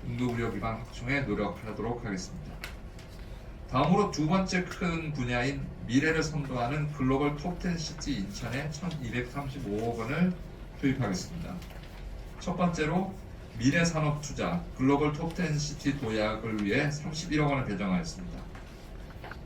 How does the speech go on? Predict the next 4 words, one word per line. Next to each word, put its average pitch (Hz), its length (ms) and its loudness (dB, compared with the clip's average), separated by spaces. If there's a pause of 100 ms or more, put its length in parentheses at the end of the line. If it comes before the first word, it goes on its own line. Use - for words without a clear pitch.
에어 147 220 10
모빌리티의 151 720 4
핵심인 175 560 4 (140)
파브, 147 460 6